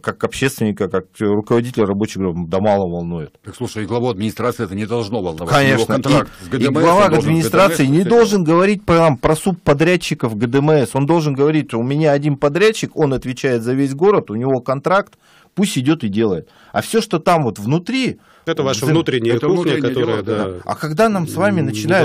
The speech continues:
Speaker 3: должна
Speaker 1: рассказывать
Speaker 3: волновать
Speaker 1: истории,
Speaker 3: обычных
Speaker 1: и нам
Speaker 3: людей.
Speaker 1: тоже, как, э, рабочей группе, рассказывают истории, да погодите, у нас там субподрядчика мы не можем найти, он нам гарантийные обязательства не может сделать.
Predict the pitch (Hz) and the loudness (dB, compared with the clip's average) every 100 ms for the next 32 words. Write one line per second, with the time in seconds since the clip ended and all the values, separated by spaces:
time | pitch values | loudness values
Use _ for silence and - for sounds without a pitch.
0 | 123 135 113 180 165 139 113 131 110 170 | 2 0 2 2 4 2 0 -2 0 2
1 | 139 117 120 135 123 175 170 110 - - | 2 0 0 0 0 0 0 -2 -6 -2
2 | 107 104 107 127 139 117 127 139 107 110 | 0 2 2 0 -2 -2 0 0 2 0
3 | - 131 110 113 - 135 117 90 - - | 0 -2 0 -4 -4 -2 -2 -4 -12 -20
4 | - 117 143 139 151 165 135 120 123 123 | -6 -4 -2 -2 0 -2 0 0 0 -2
5 | 107 139 - 120 139 147 - - 110 110 | -6 -8 -2 0 2 0 -2 -4 -2 0
6 | 117 123 110 110 113 113 120 113 113 101 | 0 0 0 0 -2 0 0 2 0 -2
7 | 98 123 131 - 117 110 123 202 214 151 | -2 -2 -4 -6 -6 -4 -2 -2 -2 -10
8 | - 120 117 117 104 104 117 98 87 | -6 -4 -2 -2 -4 -2 0 0 -4